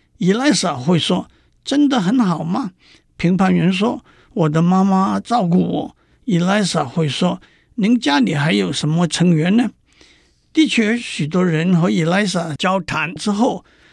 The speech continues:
会误认为 Eliza 的确是一个人。也就是说，在某个程度，Eliza 通过了图灵测试。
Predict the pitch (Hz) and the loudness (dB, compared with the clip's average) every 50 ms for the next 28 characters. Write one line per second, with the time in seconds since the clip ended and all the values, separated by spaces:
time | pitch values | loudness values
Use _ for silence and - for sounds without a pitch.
0 | _ _ _ _ - - 262 240 214 208 190 - - 349 359 311 262 294 294 254 | _ _ _ _ -6 -2 -2 -2 0 -2 -4 -6 -2 0 2 4 4 6 4 4
1 | 196 175 160 156 160 170 190 - - 190 175 156 156 170 180 202 175 156 160 160 | 2 0 0 -2 -2 -2 -4 -6 -6 -4 -2 -2 0 0 -2 -2 -2 -4 -6 -8
2 | 175 175 - - - - - 190 180 156 - - 151 147 - 180 160 147 156 147 | -10 -10 -14 -18 -20 -8 -2 0 0 0 2 0 0 0 0 0 0 0 0 0
3 | 151 143 135 135 139 151 185 - - _ _ - _ _ _ _ _ _ _ - | 0 0 0 2 0 0 0 -2 -6 _ _ -20 _ _ _ _ _ _ _ -2
4 | 165 156 147 165 175 151 - - 151 139 - - 180 175 185 185 208 233 - _ | 0 0 2 2 0 0 2 0 0 -2 0 0 0 0 0 -2 -2 -4 -8 _
5 | - - 226 226 190 180 220 233 139 160 147 147 - - 143 165 190 208 254 220 | -6 -4 -2 0 2 0 0 -2 -2 -2 -2 -2 -2 -2 -2 -2 0 0 0 0
6 | - - - _ _ _ _ _ _ - - 160 156 156 175 190 190 170 - 180 | -2 -4 -10 _ _ _ _ _ _ -4 -2 0 0 2 0 0 -2 -2 -2 -4
7 | 170 - 190 175 - - 170 165 170 180 170 156 170 175 170 160 170 160 160 - | -6 -6 -8 -10 -2 0 2 2 2 2 0 -2 -2 -2 -4 -6 -6 -8 -8 -4
8 | - 156 147 147 147 147 156 151 - - - 151 156 - - - - | -2 0 0 0 0 0 0 -2 -2 -2 -2 -2 -2 -2 -2 -2 -4